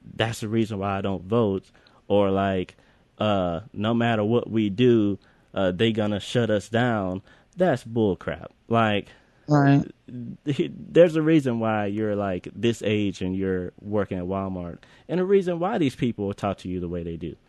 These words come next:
Speaker 1: or feel like they
Speaker 2: Mm-hmm.
Speaker 1: can talk the way, uh, they do.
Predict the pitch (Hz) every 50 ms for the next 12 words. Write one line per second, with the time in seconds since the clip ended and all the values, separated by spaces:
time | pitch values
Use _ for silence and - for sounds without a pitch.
0 | _ _ - 104 101 - - - 147 143 98 95 - 90 87 87 - - 92 90
1 | 82 - - 82 80 - 90 85 85 85 - - _ _ _ _ _ _ _ -
2 | 98 95 90 82 76 76 - 107 123 - _ - - - 95 92 85 92 80 80